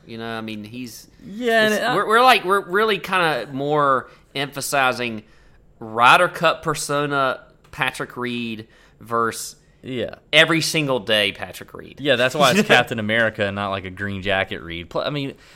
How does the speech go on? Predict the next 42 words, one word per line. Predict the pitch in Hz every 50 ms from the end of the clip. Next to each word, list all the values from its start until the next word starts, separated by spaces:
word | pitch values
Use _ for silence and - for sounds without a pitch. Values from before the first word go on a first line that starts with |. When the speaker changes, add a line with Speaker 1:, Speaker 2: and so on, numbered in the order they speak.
| - -
Speaker 2:
the, | 123
Speaker 1:
Yeah. | 120 160 - -
Speaker 2:
the | 175 160
shirt's | - - 226 240 220 202 - -
kinda | - - 165 156 147 131
picking, | - - 143 131 123 - 110 104 98 95 - - -
picking | - 127 120 117 - 98
at | 92 90 87
him | 85
a | 87
little | 85 90 90 87
bit, | 82 87 82 -
too. | - 110 95 87
I |
mean, | 82 87 87
we, | 90 95 - - - -
we | - 120 117
made | 107 113 104 95 -
sure | - - 143 131 113
the | 101 95
choker | - - 117 110 107 - 110
necklace | 101 104 101 101 - 101 98 90 - -
was | 98 90 98
on | 95 95 92 92
there. | 92 90 90 87 87 - _ _ _ _ _ _ - - _ _ _
You | - 104 95
know, | 92 90 87 87 85
the, | 85 90 90 87 85 85 - -
the, | 104 101 98 92 90 87 85 - -
the, | - 98 95 90 87 -
the | 101 101
hand | - - - 127 127 123 123 120
to | - 131
the | 113 110 101 - 110 113
ear | 110 110 107 104
pose | 104 - - 117 110 107 107 104 104 101 101 - - -
that | - 110 98
he, | 104 104 101 95 95 98 - - _ _ - - _ _ _ _ -
you | - 110 104
know, | 98 92 87 90 69
it's | 71 71 62 80 131 127 -
just, | 170 165 - -